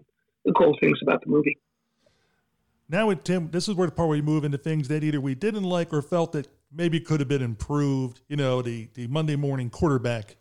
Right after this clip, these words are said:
Speaker 2: of the movie type thing, and, uh, where we get to talk about, did, did they do everything the way we wanted to? So is there anything that you felt they could have improved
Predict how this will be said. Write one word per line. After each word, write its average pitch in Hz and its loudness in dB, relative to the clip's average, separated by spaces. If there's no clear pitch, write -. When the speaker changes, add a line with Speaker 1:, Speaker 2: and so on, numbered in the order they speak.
Speaker 2:
of 120 -6
the 117 -4
movie 107 -4
type 104 -12
thing, 107 -16
and, 101 -12
uh, 95 -8
where 117 -6
we 113 -2
get 113 -6
to 110 -12
talk 107 -8
about, 107 -10
did, 101 -16
did 107 -14
they 110 -6
do 143 0
everything 127 -2
the 113 -2
way 117 -2
we 110 -4
wanted 107 -10
to? - -20
So 127 -6
is 123 -4
there 156 0
anything 160 -2
that 143 -4
you 139 -4
felt 143 -6
they 131 -6
could 131 -6
have 120 -6
improved 131 -6